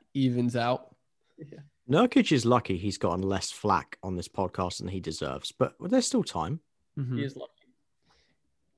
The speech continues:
Speaker 1: Jimmy Butler's mi-, missed a bunch of games, and even when he's played, he's been pretty bad.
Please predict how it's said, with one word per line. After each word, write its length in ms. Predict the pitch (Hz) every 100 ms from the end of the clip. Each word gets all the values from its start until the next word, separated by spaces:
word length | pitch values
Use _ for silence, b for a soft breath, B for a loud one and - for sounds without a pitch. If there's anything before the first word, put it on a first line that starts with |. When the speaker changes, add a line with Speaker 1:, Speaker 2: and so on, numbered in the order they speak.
| -
Speaker 1:
Jimmy 180 | 147
Butler's 420 | 143 135 139 139 139
mi-, 160 | 135 -
missed 240 | 135 127
a 60 | 131
bunch 260 | 127 120
of 80 | 127
games, 420 | 143 143 143 139
and 80 | 127
even 160 | 127 123
when 120 | 127
he's 160 | 127 -
played, 180 | 127
he's 140 | 131 123
been 120 | 123
pretty 240 | - 127
bad. 460 | 123 123 120 123 131